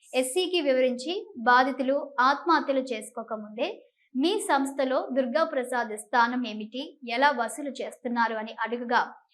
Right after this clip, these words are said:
ఎస్సీ వెంటనే స్పందిస్తూ అతనికి ఉద్యోగాల కల్పనకు అసలు సంబంధం లేదని, ఒకవేళ ఏవైనా పోస్టులు ఉంటే ప్రకటన ఇస్తామని, కాబట్టి దుర్గాప్రసాద్,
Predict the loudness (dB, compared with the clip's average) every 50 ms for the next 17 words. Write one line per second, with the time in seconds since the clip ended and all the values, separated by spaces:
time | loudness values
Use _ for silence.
0 | _ -20 _ _ 2 2 2 2 2 2 2 4 4 2 2 0 0 0 -2 -2
1 | -2 -4 -2 -2 -2 -2 -4 -6 -8 -6 -4 -4 -4 -2 0 0 0 0 0 -2
2 | -4 -4 -4 -6 -6 -4 -2 -4 -2 -2 -2 -2 0 0 0 0 0 0 0 0
3 | -2 -2 -2 -4 -6 -6 -6 -4 -4 -4 -2 0 2 2 2 2 0 -2 -2 -4
4 | -4 -4 -2 -2 -2 -2 -2 -2 -4 -4 -4 -6 -4 -4 -4 -6 -6 -8 -10 -16
5 | -20 _ _ _ _ -2 0 0 2 2 2 2 4 4 4 4 4 2 2 2
6 | 0 0 2 4 4 4 2 0 -4 -2 -2 -2 -2 -2 -4 -4 -4 -2 0 2
7 | 2 2 2 0 -4 -4 -4 -4 -4 -4 -4 0 2 2 2 2 -2 -4 -6 -4
8 | -2 -2 -2 -2 -4 -4 -6 -8 -8 -10 _ _ _ _ _ _ _ -2 0 2
9 | 4 4 2 4 4 2 0 2 4 4 4 4